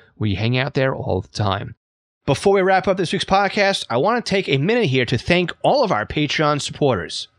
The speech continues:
Alan Gonzalez, Arthur Altrak, Arthur Heron, Bill Kay, Bob Robs, Bob Middleton, Brandon Sammons, Brian Arsenal, Brian King, Chris Paris, Classic Hank,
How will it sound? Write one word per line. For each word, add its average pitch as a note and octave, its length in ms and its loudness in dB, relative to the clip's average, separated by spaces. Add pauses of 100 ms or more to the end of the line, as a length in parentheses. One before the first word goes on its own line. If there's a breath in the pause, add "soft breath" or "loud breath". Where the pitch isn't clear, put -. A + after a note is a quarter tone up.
(240)
Alan G3 240 2
Gonzalez, G#3 560 0
Arthur D3 300 0
Altrak, A#2 640 0
Arthur B2+ 280 -2
Heron, C3 440 0
Bill C3 260 0
Kay, A#2+ 460 -2
Bob F#2+ 360 -2
Robs, G2+ 380 0
Bob G#2+ 320 0
Middleton, A2 560 -4
Brandon A2 320 -2
Sammons, C3+ 560 -2
Brian E3 400 0
Arsenal, A#2 720 -2
Brian A#2+ 380 0
King, A2+ 320 -2
Chris E3+ 240 -6
Paris, D#3+ 440 -2
Classic - 560 -2
Hank, A2 460 -2